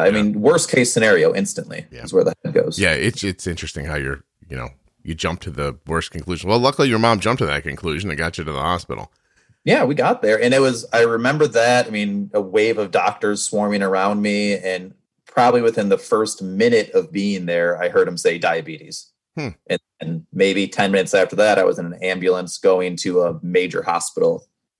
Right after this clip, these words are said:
Speaker 2: where I'm at, which I didn't mention. It's the Chicagoland area. So Lutheran General is where I was fully diagnosed.
Speaker 1: Gotcha. Okay. Um, do you remember much about the early days of having type one for you and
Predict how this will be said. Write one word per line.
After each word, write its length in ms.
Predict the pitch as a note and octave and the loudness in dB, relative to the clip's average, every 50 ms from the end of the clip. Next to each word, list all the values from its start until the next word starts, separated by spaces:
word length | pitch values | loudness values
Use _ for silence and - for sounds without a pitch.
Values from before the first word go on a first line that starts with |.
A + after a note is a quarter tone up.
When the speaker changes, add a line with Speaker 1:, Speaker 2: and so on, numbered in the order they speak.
| _ _ | _ _
Speaker 2:
where 180 | - F2+ E2+ | 0 0 0
I'm 120 | E2 D#2+ D#2 | 0 0 -2
at, 200 | D#2 D#2+ - - | -4 -2 -2 -2
which 140 | A2+ - | 0 2
I 40 | - | 2
didn't 160 | - C3+ B2+ | 2 2 2
mention. 280 | A2 G#2+ G2+ - - - | 0 0 0 0 -2 -6
It's 100 | - - | -4 -2
the 100 | - - | 0 -2
Chicagoland 760 | - - - G#2 - B2+ B2+ B2+ A#2+ A#2 G2+ G2 F#2 F2 E2+ | 0 -2 -4 -2 2 4 4 6 6 4 4 2 0 -2 0
area. 320 | E2+ E2 D#2+ D#2+ D#2+ - - | 0 2 2 0 -2 -4 -4
So 160 | - - F2 | -2 -2 -2
Lutheran 400 | E2+ G#2 A2 A2 - - F#2 F2+ | 0 0 -2 -2 -2 -4 -4 -2
General 380 | F2+ F2+ F2 E2 E2 E2 - | 0 0 0 0 -4 -6 -8
is 100 | - - | -8 -2
where 180 | - F2+ F2 F2 | 0 2 2 2
I 40 | E2+ | 2
was 160 | E2 - - | 0 -2 -4
fully 340 | - - F#2 F2+ E2 E2 D#2+ | -2 0 2 2 2 0 -4
diagnosed. 640 | D#2 - D2+ D2+ - - - - C#2 - - - - - | -4 -2 -2 -2 -4 -4 -8 -12 -12 -12 -12 -12 -12 -12
Speaker 1:
Gotcha. 320 | D2+ C2+ - - C#2+ - - - - _ _ _ _ _ _ _ _ _ _ _ _ _ | -14 -14 -14 -16 -18 -20 -20 -20 -20 _ _ _ _ _ _ _ _ _ _ _ _ _
Okay. 480 | - D3+ - - - A#1+ G1+ - - - _ - | 0 0 0 -2 -4 -8 -8 -8 -12 -16 _ -2
Um, 560 | G2+ A2 A2 A2+ A2+ A2 A2 A2 A2 G#2+ - - - | 2 4 6 6 6 4 2 -2 -6 -6 -8 -12 -6
do 80 | - A#2+ | -2 0
you 80 | A#2+ | 0
remember 400 | A#2+ A#2+ A#2 A#2 A#2 A#2+ B2+ C3 | 2 2 2 2 2 2 2 2
much 300 | B2 A2 G#2+ A#2 - - | 4 4 2 2 2 -2
about 480 | B2 G2 F2 G#2+ G#2 A2 A#2 B2 - - _ _ _ _ _ _ | -4 -2 0 2 4 4 4 2 0 -4 _ _ _ _ _ _
the 80 | - A2 | -2 0
early 320 | D2+ F#2+ G#2+ A2 A#2 A2+ G#2+ | 0 2 2 2 2 0 0
days 340 | - A2 G#2+ A2 A#2 A#2 B2 | 0 2 2 2 2 0 -2
of 60 | A2 | -2
having 260 | A#2 A2 G#2+ A2+ A#2 A2+ | 0 0 0 0 0 0
type 240 | C3 A#2+ A#2 - | 0 0 0 0
one 180 | - A#2+ A#2+ C3 | 0 -2 -2 -2
for 160 | B2+ - - C3 | -4 -6 -6 -2
you 280 | C3 C3 C3+ C3+ C3 | 0 0 2 2 2
and 220 | A2+ F2+ D#2+ D2 | 0 0 -2 -4